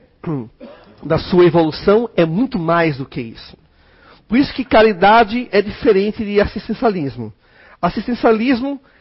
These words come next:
é você dar algo e dali, e você deu, ali morreu e você vira as costas, pronto. É, se fosse assim tão simples, o planeta já não era mais de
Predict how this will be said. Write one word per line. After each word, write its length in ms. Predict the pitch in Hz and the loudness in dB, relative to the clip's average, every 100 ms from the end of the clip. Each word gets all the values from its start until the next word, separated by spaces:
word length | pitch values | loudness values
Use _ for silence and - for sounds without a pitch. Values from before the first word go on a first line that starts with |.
| _ | _
é 120 | - 226 | 2 2
você 220 | - 220 | 2 0
dar 180 | 196 185 | 4 6
algo 540 | 202 247 269 285 294 _ _ _ _ _ | 6 6 2 -4 -10 _ _ _ _ _
e 120 | 208 214 | -10 0
dali, 500 | 208 208 208 214 202 | 2 2 -2 -2 -2
e 300 | 190 202 208 | -2 -4 -4
você 240 | 208 220 | -4 -4
deu, 400 | 175 196 247 240 | 2 4 4 4
ali 200 | 196 214 | 0 0
morreu 520 | 233 220 185 220 240 | 2 2 4 4 2
e 120 | 233 - _ | -4 -12 _
você 200 | - 202 | -10 -8
vira 160 | 196 196 | -2 -2
as 100 | - | -2
costas, 400 | - 190 - 302 | 0 0 0 -6
pronto. 420 | 202 160 - - _ _ _ _ _ _ _ - | -2 -4 -4 -18 _ _ _ _ _ _ _ -8
É, 180 | 131 151 | -2 -2
se 160 | - | -4
fosse 240 | - 165 - | -6 -6 -6
assim 220 | - 160 | -8 -6
tão 180 | 175 165 | -4 -6
simples, 480 | - 190 226 247 - - _ _ - | -6 -8 -6 -8 -10 -14 _ _ -16
o 160 | 170 | -14
planeta 380 | 165 165 165 196 | -2 -2 0 -4
já 160 | 165 180 - | -4 -4 -2
não 180 | 165 170 | 0 2
era 160 | 180 | 2
mais 200 | 175 175 | 2 0
de 360 | 170 170 160 | -2 -8 -8